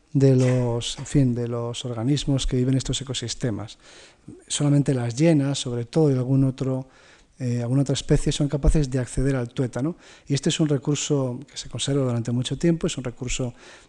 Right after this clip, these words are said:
eh, pues ya digo que muy energético, es una especie de conserva. El hueso es lo más parecido a un,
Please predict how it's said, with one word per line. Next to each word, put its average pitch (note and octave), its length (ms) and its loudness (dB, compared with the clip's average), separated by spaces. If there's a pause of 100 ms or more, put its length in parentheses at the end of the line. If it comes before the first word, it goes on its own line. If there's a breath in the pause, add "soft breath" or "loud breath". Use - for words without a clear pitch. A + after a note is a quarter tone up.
eh, A#2+ 600 -2
pues A#2 140 -14
ya A#2+ 80 -2
digo B2 240 -2
que A#2 180 -4
muy A#2+ 360 -2
energético, D3 600 -2
es - 80 -4
una C#3 80 0
especie C#3 320 -2
de C3 100 2
conserva. C3+ 640 0 (320 loud breath)
El B2+ 120 -2
hueso C#3 500 2
es C#3 180 -2
lo C3 80 -2
más C#3+ 180 0
parecido C#3 420 -4
a C3+ 40 -2
un, B2+ 140 -4